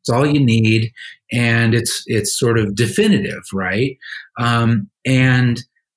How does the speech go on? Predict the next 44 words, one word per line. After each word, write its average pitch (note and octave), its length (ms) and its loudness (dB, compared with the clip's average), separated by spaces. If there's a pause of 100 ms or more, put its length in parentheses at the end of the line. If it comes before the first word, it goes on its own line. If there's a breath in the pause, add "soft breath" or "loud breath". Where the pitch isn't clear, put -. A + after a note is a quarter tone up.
(320)
then F3 260 6
you D#3 140 4
go E3 200 2
and C#3+ 120 2
you C3 80 2
crack C#3+ 320 0
it B2+ 80 2
open C#3+ 360 2
because A#2 380 0
you A2 80 2
have A2+ 160 0
a G#2+ 100 -2
question, A2+ 760 0
and A#2+ 200 0
what C3 200 2
you B2 120 0
find C3+ 480 2
are A2+ 280 2
more A2+ 400 2
questions. G#2 640 -2
What A#2 180 -4
you B2+ 100 0
find C3+ 460 0
are A#2 380 -2 (320 loud breath)
contradictions E3 920 0
where, A#2 400 0 (420 loud breath)
you B2+ 160 0
know, A#2+ 180 2
you, B2 360 0
you, A#2+ 320 -2
you A2+ 160 -2
find, C3+ 520 2 (140)
uh, A#2 480 0 (200)
one C3+ 380 2
text - 580 -2
in B2+ 440 2 (140)
the, A2+ 200 -4 (180)
in B2+ 200 2
the A#2 80 0
Bible B2 400 0
saying B2 400 0
one B2 200 0
thing F3 280 0
and C#3+ 160 0